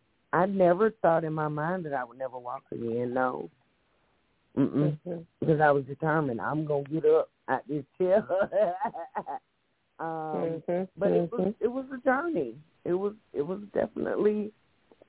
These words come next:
Speaker 1: a journey. I had to be dependent, <laughs> excuse me, on other people to assist me. You know, while I was down, I had to be pushed in a wheelchair. So it was difficult, but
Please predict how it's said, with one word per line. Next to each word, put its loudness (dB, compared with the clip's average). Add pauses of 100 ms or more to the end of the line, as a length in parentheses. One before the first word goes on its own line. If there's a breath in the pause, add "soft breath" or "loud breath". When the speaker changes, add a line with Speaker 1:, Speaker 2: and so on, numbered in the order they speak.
(140)
Speaker 1:
a 6
journey. -4 (320)
I -2
had -2 (120)
to -2
be -4
dependent, 0
<laughs> -2 (160)
excuse -8
me, -4 (560)
on 4
other 2
people -4 (100)
to 2
assist -4
me. 0 (760)
You 2
know, 8
while 4
I 0
was -4
down, -2
I -8
had -8
to -10
be -12 (160)
pushed -8 (100)
in 0
a 2
wheelchair. 0 (960)
So 4
it -10
was -8 (140)
difficult, -2 (140)
but 2